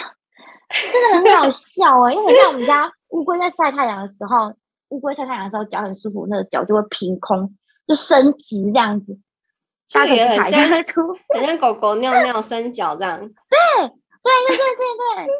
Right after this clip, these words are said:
Speaker 1: 对。哇，
Speaker 2: 哎呦。
Speaker 1: 那有什么继续？
Speaker 2: 可是我觉得他也算就是蛮敬业的，
Speaker 1: 很敬业哦。
Speaker 2: 就是会把这个过程完成欸，就是值得，值得，值得表扬。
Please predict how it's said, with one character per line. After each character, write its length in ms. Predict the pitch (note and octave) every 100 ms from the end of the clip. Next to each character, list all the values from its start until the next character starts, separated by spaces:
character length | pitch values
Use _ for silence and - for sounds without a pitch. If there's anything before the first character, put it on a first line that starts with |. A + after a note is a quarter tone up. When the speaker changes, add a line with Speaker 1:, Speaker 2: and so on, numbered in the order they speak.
| - -
Speaker 1:
对。 100 | F4+
哇， 40 | G4+ - _ _ _ _ C5 - - _
Speaker 2:
哎 240 | D#4+ C4+ B3
呦。 80 |
Speaker 1:
那 20 | B3
有 100 | A#3+
什 100 | A#3
么 400 | A3+ A3 G#3 -
继 60 |
续？ 640 | - C4+ A3 G#3 G#3 A#3 _ _ _ _
Speaker 2:
可 100 | -
是 80 | C4+
我 100 | F4+
觉 100 | C#4
得 140 | C#4 C4
他 200 | C4+ D4+
也 160 | A#3+ G3
算 440 | - A#3+ G#3 G#3
就 140 | G#3+ A3
是 720 | - A3+ G3+ F#3 E3 B2+ -
蛮 180 | F3+ G3+
敬 260 | G3+ G#3 E3
业 240 | F#3 C#3
的， 140 | - -
Speaker 1:
很 80 | C4
敬 360 | A#3+ A3+ G3+
业 80 | G#3+
哦。 20 |
Speaker 2:
就 680 | G#3+ B3 - - G#4 G4+ C#4+
是 40 |
会 80 | C4
把 160 | A#3 F#3+
这 140 | A#3
个 300 | A#3 G3+ G3+
过 220 | G3 B3+ A3+
程 300 | A#3 F3+ D#3+
完 260 | D#3+ E3+
成 180 | F3 D#3
欸， 380 | - - - _ _
就 140 | - F#3+
是 500 | F#3+ F3+ E3 - _ _ _ G#3+
值 120 | G3+ G3
得， 180 | G3 F#3
值 240 | - B3+
得， 260 | C#4 C4+ -
值 200 | - B3
得 380 | D#4 B3+ A3 -
表 200 | - F#3
扬。 220 | E3+ F3